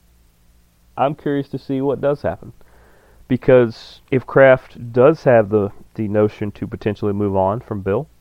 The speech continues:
if it starts to go south mid, mid-season, does he consider it there, or does he let him ride out the season? Does he let him hang on long enough to get the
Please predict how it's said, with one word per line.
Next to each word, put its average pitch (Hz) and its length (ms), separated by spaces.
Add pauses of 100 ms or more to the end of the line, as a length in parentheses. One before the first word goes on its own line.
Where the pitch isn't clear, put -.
(2000)
if 135 140
it 110 100
starts 135 280
to - 80
go 131 160
south 120 400
mid, 117 340
mid-season, 139 920 (280)
does 113 360
he 113 180
consider 110 460
it 95 120
there, 117 380
or 110 360
does 110 220
he 113 80
let 107 160
him 101 140
ride 101 180
out 98 180
the 110 60
season? 123 540
Does 110 280
he 113 100
let 110 180
him 107 80
hang 117 200
on 113 140
long 113 180
enough 110 200
to 107 60
get 104 280
the 98 320